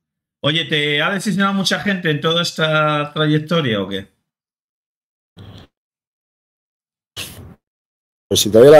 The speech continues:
Speaker 2: verdad, no, pero ¿decepcionar qué es?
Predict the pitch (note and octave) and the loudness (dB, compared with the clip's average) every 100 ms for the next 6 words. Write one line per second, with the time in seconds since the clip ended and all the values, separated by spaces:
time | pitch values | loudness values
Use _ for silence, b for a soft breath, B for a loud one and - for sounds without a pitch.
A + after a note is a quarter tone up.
0 | C#3+ D3 D#3 - - - - _ _ _ | 10 8 4 -2 -16 -20 -20 _ _ _
1 | _ _ _ - - - A#2 C3+ D3+ C3 | _ _ _ -20 -20 -14 -4 4 8 8
2 | C3 A2 A#2+ B2 C3 B2 C3 C#3+ D3+ C3 | 6 2 4 4 6 6 8 8 8 8
3 | G#2 | 6